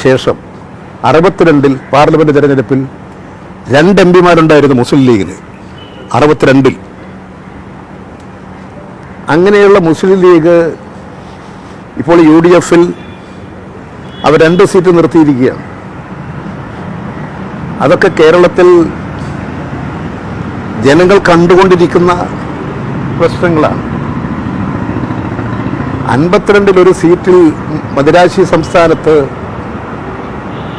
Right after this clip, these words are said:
സീറ്റുണ്ടായിരുന്ന മുസ്ലിം ലീഗ് അറുപത്തിരണ്ടിൽ ആരുടെയും പിന്തുണയില്ലാതെ കോൺഗ്രസിനെതിരായി മത്സരിച്ച് രണ്ട് സീറ്റിൽ വിജയിച്ചിട്ടുള്ള മുസ്ലിം ലീഗ് ഇപ്പോൾ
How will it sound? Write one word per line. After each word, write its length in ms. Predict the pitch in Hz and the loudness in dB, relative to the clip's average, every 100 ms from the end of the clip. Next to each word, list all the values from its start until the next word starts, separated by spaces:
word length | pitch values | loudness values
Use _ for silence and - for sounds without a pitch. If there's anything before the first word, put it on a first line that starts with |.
| - - - - - - - - - | -12 -12 -12 -12 -12 -12 -12 -12 -6
സീറ്റുണ്ടായിരുന്ന 760 | 127 165 180 180 175 170 156 160 135 | 2 2 4 2 4 4 4 2 0
മുസ്ലിം 240 | - 160 151 | 0 2 2
ലീഗ് 260 | 120 120 - - - - - - - - - - - - - - - - - | 2 0 -2 -8 -10 -10 -10 -10 -12 -10 -10 -12 -12 -12 -10 -10 -10 -8 0
അറുപത്തിരണ്ടിൽ 580 | 143 185 208 196 190 180 156 | 4 4 4 2 4 4 6
ആരുടെയും 340 | 170 185 190 170 | 6 6 4 4
പിന്തുണയില്ലാതെ 800 | 165 175 170 156 156 151 147 156 - - - - - | 2 4 4 4 4 4 2 0 -2 -8 -12 -10 0
കോൺഗ്രസിനെതിരായി 720 | 156 175 190 175 170 170 156 156 | 2 4 2 2 4 6 6 4
മത്സരിച്ച് 480 | 139 143 139 - 165 160 | 2 2 0 0 -2 2
രണ്ട് 240 | 143 175 202 - | 2 4 2 2
സീറ്റിൽ 260 | 165 160 143 | 2 4 2
വിജയിച്ചിട്ടുള്ള 580 | 135 151 135 135 143 135 127 | 4 2 2 -2 0 0 -2
മുസ്ലിം 220 | - 151 | -2 0
ലീഗ് 220 | 139 117 117 - - - - - - - - - - - - - - - - - - | 0 0 -6 -8 -12 -12 -12 -12 -12 -12 -12 -14 -14 -14 -14 -14 -12 -12 -12 -8 -6
ഇപ്പോൾ 180 | 196 | 0